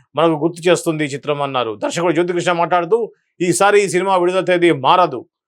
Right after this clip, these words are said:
పరిశ్రమలోని రికార్డులే మారతాయి. దేశం మొత్తం తిరిగి చూసేలా ఈ సినిమా ఉంటుంది. కొందరు సినిమా గురించి అసత్య ప్రచారాలు చేశారు. ఎన్ని అడ్డంకులు ఎదురైనా మా పని మేము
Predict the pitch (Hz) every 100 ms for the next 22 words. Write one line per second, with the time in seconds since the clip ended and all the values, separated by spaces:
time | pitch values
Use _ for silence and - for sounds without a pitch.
0 | _ _ 165 196 - 202 190 185 165 160
1 | 185 175 170 156 151 143 143 117 110 170
2 | 180 170 165 175 156 170 175 170 165 156
3 | 151 147 143 - _ 131 123 147 156 143
4 | 139 143 139 110 98 _ _ _ - 196
5 | 220 170 208 220 208 196 208 190 202 202
6 | 185 180 165 180 175 170 165 156 170 196
7 | 240 170 185 185 165 180 170 175 160 165
8 | 165 180 165 156 147 160 160 156 160